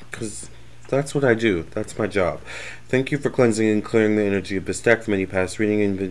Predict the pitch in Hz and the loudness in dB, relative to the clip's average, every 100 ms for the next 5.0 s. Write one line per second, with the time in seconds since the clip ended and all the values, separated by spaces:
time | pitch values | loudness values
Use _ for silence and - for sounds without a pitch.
0 | 95 101 98 90 - 101 101 92 - 98 | -2 0 0 -2 0 0 0 -2 -2 -2
1 | 95 95 92 92 98 98 95 95 98 95 | 0 0 0 2 2 2 -4 -2 -2 -2
2 | 95 92 92 107 101 - 95 92 92 92 | -2 -4 2 2 2 0 -4 -4 -4 -6
3 | 87 98 95 92 92 92 90 90 82 - | 0 2 2 0 -2 -2 -2 -2 -4 -6
4 | - - - - - - 90 92 85 80 | -14 -16 -18 -18 -18 -10 -6 -4 -4 -6